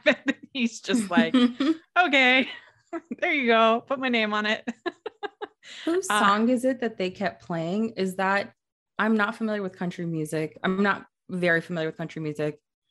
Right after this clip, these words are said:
Speaker 2: Is that a song from a group or person that Blake Shelton is connected to?
Speaker 1: Um, you know, I'm not positive. Um,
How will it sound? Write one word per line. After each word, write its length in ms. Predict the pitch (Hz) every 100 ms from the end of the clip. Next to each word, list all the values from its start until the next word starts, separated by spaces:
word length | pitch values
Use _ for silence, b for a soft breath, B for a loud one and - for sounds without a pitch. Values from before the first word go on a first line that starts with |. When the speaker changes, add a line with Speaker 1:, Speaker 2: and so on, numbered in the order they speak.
| _ -
Speaker 2:
Is 120 | 190
that 140 | 202
a 80 | 196
song 640 | 190 - 185 175 175 175 170
from 340 | - 170 165
a 60 | 156
group 480 | 160 165 170 170 -
or 280 | - 147 156
person 460 | - 170 165 170 160
that 220 | 143 -
Blake 220 | 156 151
Shelton 380 | - 156 147 139
is 160 | 135
connected 440 | - 160 190 214 202
to? 260 | 233 262 269 _ _ _ _ _ _ _ _
Speaker 1:
Um, 320 | 214 247 262 247
you 140 | 226
know, 160 | 247 262
I'm 240 | 208 196 190
not 380 | 190 240 349 _ _ _ _ _ _ _ _
positive. 960 | - 175 175 202 208 240 269 277 285 - _ b b b _
Um, 580 | 202 202 202 208 202 196